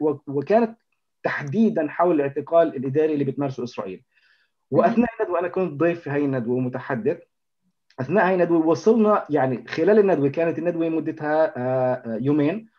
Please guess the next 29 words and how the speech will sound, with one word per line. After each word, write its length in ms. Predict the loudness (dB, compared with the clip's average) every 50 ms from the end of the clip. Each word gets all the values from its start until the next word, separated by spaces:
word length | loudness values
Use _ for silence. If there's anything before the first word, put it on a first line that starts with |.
| _ 0
هي 140 | 0 2 2
أكثر 240 | 0 0 0 0
من 220 | 0 0 0 0 0
ندوة، 180 | -2 -4 -4
هي 100 | -4 -2
بين 220 | -2 -2 -2 -2 -2
مؤتمر 480 | -2 -4 -6 -6 -8 -6 -4 -4 -2
وورشة، 580 | -2 -2 -2 0 -2 -2 -4 -6 -8 -12 -12 -14 -14 _ _ _ _ _ _ _ _ _ _ _ _ _ -14 -10
آه، 460 | -8 -6 -6 -4 -4 -4 -6 -6 -8 -10
تتحدث 380 | -8 -4 -2 -2 -2 -2 -2
فيها 120 | -2 -4 -2
كثير 180 | 0 0 -2 0
من 60 | -2
المختصين، 480 | -2 -6 -6 -6 -8 -8 -8 -6 -4
لكن 200 | -4 -4 -4 -4
خلال 280 | -6 -4 -2 0 0 2
اليومين 440 | 2 0 2 2 4 4 4 4 2
اللي 160 | 2 0 -2
ما، 160 | -2 -2 -4
اللي 180 | -4 -4 -4 -4
كان، 260 | -4 -2 -2 -2 -2
اللي 240 | -4 -6 -8 -6 -4
هي 180 | -2 -2 -2
اليومين 600 | -2 -2 -4 -6 -6 -4 -4 -4 -2 -2 -2 -2
اللي 200 | -2 -4 -4 -6
كان 240 | -4 -2 -2 -2 -2
فيها 300 | -4 -4 -6 -6 -4 -2
هذا 240 | 0 0 2 2 2
النقاش 680 | 0 -2 -2 -4 -4 -4 -4 -4 -4 -4 -8 -12 _